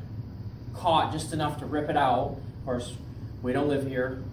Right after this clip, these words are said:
Nobody knew. It was in the middle of winter. The renters had no way. And then days or weeks later, af-, the kids would just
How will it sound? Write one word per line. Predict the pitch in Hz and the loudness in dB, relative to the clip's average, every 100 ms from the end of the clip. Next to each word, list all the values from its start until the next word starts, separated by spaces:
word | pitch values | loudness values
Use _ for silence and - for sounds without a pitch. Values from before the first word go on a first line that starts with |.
| - 110 | -6 0
Nobody | 120 135 135 | 2 4 6
knew. | 135 127 | 8 6
It | |
was | 123 120 | 4 0
in | |
the | 113 | 0
middle | 123 127 | 2 2
of | |
winter. | 123 127 | 2 2
The | 123 | 0
renters | 113 120 139 123 | -2 -2 -2 -4
had | 120 123 | -2 0
no | 123 | 0
way. | 120 117 | 0 2
And | 123 | 2
then | 117 113 - - - - - - | 0 -2 -4 -8 -10 -10 -8 0
days | 135 147 147 | 4 6 6
or | 147 | 4
weeks | 139 151 - | 4 2 2
later, | 165 196 147 127 | 2 4 6 6
af-, | 123 123 - - | 6 4 -4 -6
the | 127 | -4
kids | 123 185 185 - | -2 0 2 2
would | 131 131 | -2 -2
just | 123 | -4